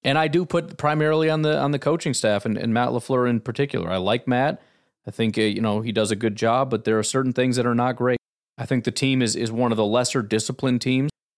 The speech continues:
They don't show up ready. They don't play with nearly the amount of heart as a lot of these other teams do. We're seeing lesser teams play at a hundred and ten percent while our guys are cruising at about sixty,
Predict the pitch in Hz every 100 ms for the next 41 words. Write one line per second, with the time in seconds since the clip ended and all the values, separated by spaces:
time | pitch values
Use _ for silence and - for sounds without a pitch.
0 | _ _ 113 120 120 - 123 107 101 117
1 | 143 120 113 120 - 131 120 107 110 120
2 | 120 113 110 107 95 - 107 143 - -
3 | 135 131 143 139 135 139 135 147 131 147
4 | 156 131 127 110 101 120 127 110 123 127
5 | 135 - 113 123 110 - 123 123 107 127
6 | 117 107 - 123 113 107 110 113 113 107
7 | 98 - 123 117 117 104 104 - - 117
8 | - 139 143